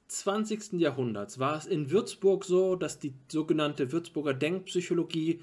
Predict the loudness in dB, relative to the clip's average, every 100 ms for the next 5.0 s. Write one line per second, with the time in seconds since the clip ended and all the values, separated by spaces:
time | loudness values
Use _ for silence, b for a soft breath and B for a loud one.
0 | B -2 0 2 2 2 0 0 2 -2
1 | -4 2 2 2 0 0 -2 0 -2 2
2 | 2 2 -2 B B -4 -2 2 4 4
3 | 4 4 4 0 -10 _ _ -6 -2 4
4 | 4 4 0 -2 0 2 4 2 -4